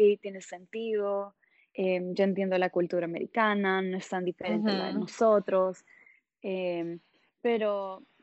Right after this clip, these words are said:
Speaker 1: creo que por más gringa que penses que sos, la verdad es que no.
Speaker 2: Sí.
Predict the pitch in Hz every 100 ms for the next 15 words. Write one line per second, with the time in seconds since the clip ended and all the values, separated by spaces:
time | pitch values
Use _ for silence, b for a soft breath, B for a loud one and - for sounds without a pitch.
0 | _ 226 214 - 220 208 196 - 240 _
1 | - 226 214 202 202 208 208 214 - -
2 | - 226 208 220 220 208 233 208 208 190
3 | 202 202 - 214 - 196 208 220 - -
4 | 196 190 190 190 - 190 185 196